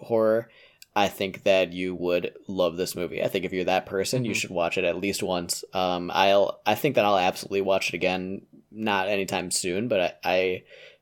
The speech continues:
Speaker 1: wouldn't take this off of my list.
Speaker 2: Sure.
Speaker 1: Um, I absolutely loved it. I think that it, I, I agree with Bobby's exact two points. Like, I don't think that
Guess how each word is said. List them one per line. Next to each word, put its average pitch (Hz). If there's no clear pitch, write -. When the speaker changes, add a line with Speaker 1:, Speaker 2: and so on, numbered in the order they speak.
Speaker 1:
wouldn't 98
take 95
this 92
off 87
of 92
my 85
list. -
Speaker 2:
Sure. 131
Speaker 1:
Um, 98
I 104
absolutely 104
loved 143
it. 143
I 131
think 117
that 101
it, 95
I, 104
I 104
agree 123
with 107
Bobby's 104
exact 95
two 101
points. 82
Like, 113
I 90
don't 90
think 98
that 90